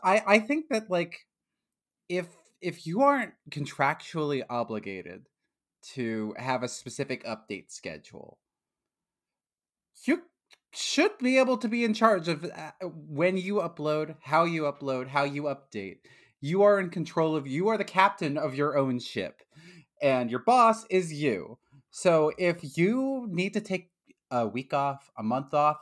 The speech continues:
a year off to handle, you know, life, wh-, whatever, do it.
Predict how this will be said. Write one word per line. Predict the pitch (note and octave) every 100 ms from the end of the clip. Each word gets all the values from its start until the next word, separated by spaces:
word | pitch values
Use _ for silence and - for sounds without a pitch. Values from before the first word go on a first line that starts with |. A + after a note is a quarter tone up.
| -
a |
year | G#2+ A2+ D3 D#3
off | E3 E3+ E3+ _ _ _ _ _
to | D3
handle, | C#3 C3 C3 B2+ A2
you | C3 A#2
know, | G2+
life, | G#2+ D3 D3 C#3+ - - _ _ _ _
wh-, | B2 A2 B2+
whatever, | B2+ A2+ A2 C#3+ D3 F3 F3 F3 _ _ _ _ _ _ _ _ _
do | F3 A#3+
it. | F4+ A#3+